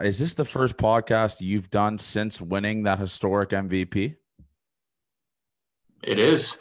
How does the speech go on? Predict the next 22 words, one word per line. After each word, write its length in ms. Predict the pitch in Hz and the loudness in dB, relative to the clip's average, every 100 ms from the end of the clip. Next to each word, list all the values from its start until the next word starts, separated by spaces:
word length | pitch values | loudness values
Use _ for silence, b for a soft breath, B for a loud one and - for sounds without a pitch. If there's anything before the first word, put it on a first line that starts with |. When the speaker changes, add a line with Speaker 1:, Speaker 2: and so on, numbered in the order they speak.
| - | -8
Speaker 1:
Wow. 340 | 92 98 104 | 0 2 4
Speaker 2:
This 40 | 98 | 2
is 40 | |
the 80 | 110 | -2
first, 480 | - 113 - - - | 0 0 0 -8 -8
the 60 | |
f-, 180 | 113 - - | -8 -10 0
first 300 | 127 113 120 | 2 4 4
podcast 440 | 123 131 104 - | 4 4 0 0
for 80 | 110 | -2
sure. 380 | 107 127 117 - | 2 2 0 -8
Speaker 1:
Credit 300 | - 151 208 | 0 2 2
to 100 | 151 | 0
us. 180 | 151 120 | 2 2
And 100 | 117 | 2
if 140 | 113 165 | 0 2
you're 120 | 175 | 2
listening 360 | 151 156 135 | 2 0 -2
to 80 | 117 | -2
this 140 | 104 - | -2 -4
podcast, 760 | 101 101 104 98 87 87 - | -2 -2 -2 -2 -2 -2 -6
it's, 280 | 90 - | -12 -12